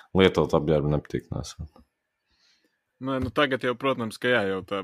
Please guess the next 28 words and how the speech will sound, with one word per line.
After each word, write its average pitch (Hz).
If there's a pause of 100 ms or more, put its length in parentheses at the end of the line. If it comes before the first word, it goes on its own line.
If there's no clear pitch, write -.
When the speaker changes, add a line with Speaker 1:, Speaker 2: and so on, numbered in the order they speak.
Speaker 2:
pasaule 104
drusku 101
pamainījusies. 95
Tu 95 (160)
arī 101
internetā 95
vari 92
sūtīt -
pats, 104
ko 101
gribi, 101
bet, 92 (100)
nu, 107 (140)
Speaker 1:
Mm. 151
Speaker 2:
jā, 107
tas -
tā 98
var 95
būt 92 (200)
agrāk 95
laikā 98
ceļojot, 92
kad - (120)
tādas 95
iespējas 104
īsti 101
nebija, 98
tad 92